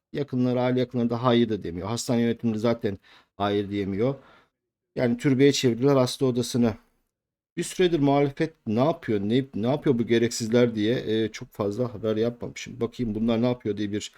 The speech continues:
tur atalım. Dem Parti, e, Özgür Özel'e iade ziyarette bulunacakmış on bir Ocak'ta. Biliyorsunuz Özgür Özel seçildikten sonra partileri ziyaret etmişti. İYİ Parti'ye gitmişti. Saadet Partisi, gerçi Özgür Özel'e geldi.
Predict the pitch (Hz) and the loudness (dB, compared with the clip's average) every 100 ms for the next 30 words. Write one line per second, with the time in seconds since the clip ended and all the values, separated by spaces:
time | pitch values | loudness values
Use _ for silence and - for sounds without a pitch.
0 | _ _ - 135 110 92 127 147 - - | _ _ -4 -2 -2 -2 -4 -4 -10 -20
1 | - _ _ - 156 175 - 113 110 - | -20 _ _ 6 6 6 2 0 0 0
2 | 135 151 - 113 117 120 113 - - 135 | 0 0 -2 0 2 0 -2 -8 -2 0
3 | 120 131 110 123 147 123 123 120 127 107 | 2 2 4 2 2 2 2 2 2 2
4 | 113 113 113 107 104 101 - 139 - 113 | 0 0 -4 -4 -2 -4 -4 -6 -6 -2
5 | 120 110 101 92 90 - 143 151 - 160 | 0 0 -2 -2 -6 -6 -6 -6 -6 -4
6 | 117 - 123 113 104 101 92 110 135 - | -4 -2 -2 -2 -2 -4 -4 -4 -6 -10
7 | 117 - 110 110 104 98 120 120 110 101 | -8 -6 -8 -6 -6 -4 -6 -4 -4 -4
8 | - 113 104 101 95 101 98 120 - 104 | -6 -4 0 -2 -2 -8 -14 -16 -10 -10
9 | 107 104 95 98 90 92 107 - 113 110 | -6 -6 -6 -6 -8 -10 -12 -10 -6 -4
10 | 104 107 - 98 - - 95 - - _ | -2 -4 -4 -8 -8 -10 -10 -10 -20 _
11 | _ - 107 113 110 107 107 107 107 95 | _ -4 -2 -2 -2 -2 0 0 0 -2
12 | 98 139 | -4 -4